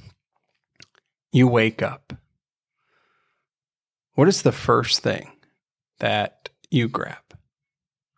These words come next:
You just open your eyes. For many of us, our alarm is going off. That's usually what wakes us up.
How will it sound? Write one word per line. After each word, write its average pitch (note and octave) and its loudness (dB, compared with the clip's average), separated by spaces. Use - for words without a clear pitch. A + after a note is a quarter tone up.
You A2+ -4
just B2+ -2
open C3 2
your A#2+ 2
eyes. G#2+ 0
For C3+ 0
many D#3 6
of B2+ 2
us, A2+ 0
our A#2 4
alarm A#2 2
is G2+ -4
going G#2+ -8
off. - -14
That's - -2
usually A#2 -4
what A2 -6
wakes A2+ -8
us - -6
up. - -4